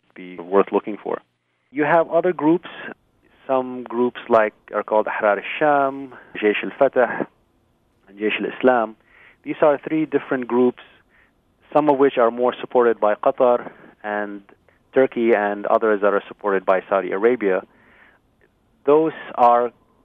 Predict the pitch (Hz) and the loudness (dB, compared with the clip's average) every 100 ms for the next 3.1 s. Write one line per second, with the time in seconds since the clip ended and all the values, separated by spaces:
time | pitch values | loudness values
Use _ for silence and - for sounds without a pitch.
0 | _ _ _ - 120 - 139 131 113 131 | _ _ _ -12 -8 -2 2 2 0 0
1 | 131 131 110 - 135 127 123 120 117 117 | 4 4 2 0 2 2 0 0 2 0
2 | 110 - 113 - - 110 110 113 - 110 | -2 -4 -4 -4 -2 0 2 0 0 0